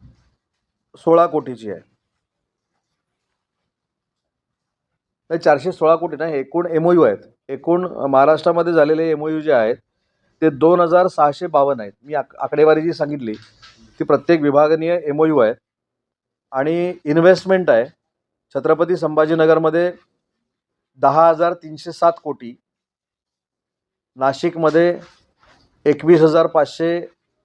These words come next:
तेहतीस कोटी, अमरावतीमध्ये तीन हजार सहाशे सत्तेचाळीस कोटी,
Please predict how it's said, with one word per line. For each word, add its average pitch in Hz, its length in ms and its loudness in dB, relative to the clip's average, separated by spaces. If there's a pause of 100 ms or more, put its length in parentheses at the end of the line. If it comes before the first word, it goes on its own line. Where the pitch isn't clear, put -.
(120)
तेहतीस 151 400 0
कोटी, 123 340 -4 (1700)
अमरावतीमध्ये 160 720 0
तीन 170 260 -4
हजार 165 300 2
सहाशे 143 440 -4
सत्तेचाळीस 156 600 0
कोटी, 117 300 -6